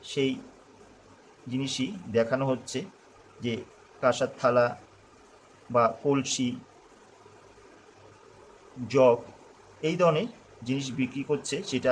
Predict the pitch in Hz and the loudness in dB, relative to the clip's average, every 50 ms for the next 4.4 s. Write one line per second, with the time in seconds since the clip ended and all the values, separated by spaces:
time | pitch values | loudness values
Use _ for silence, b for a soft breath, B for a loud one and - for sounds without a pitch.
0 | 123 - 127 - 143 139 139 127 156 - 143 139 127 151 151 135 156 139 131 127 | 0 0 -4 -6 -4 -4 -2 -2 -4 -4 -6 -6 -6 -6 -6 -6 -4 -2 0 2
1 | 120 123 127 135 175 180 127 123 117 - 117 101 104 92 87 - - - - - | 2 0 0 -4 -4 -2 0 0 2 2 0 0 0 -2 -2 -4 -14 -20 -20 -20
2 | _ - - - - - - - - - - - - - - - - - - - | _ -20 -20 -20 -20 -20 -20 -20 -20 -20 -20 -20 -20 -20 -20 -20 -20 -20 -10 -6
3 | 139 131 - 156 156 151 135 147 135 135 - 151 160 170 143 117 123 123 127 135 | -4 -2 0 0 0 2 2 0 0 0 -2 -6 -8 -8 -8 -4 -2 0 0 0
4 | 117 113 110 - 110 92 87 - | 0 -2 -2 -2 -2 -2 -2 -4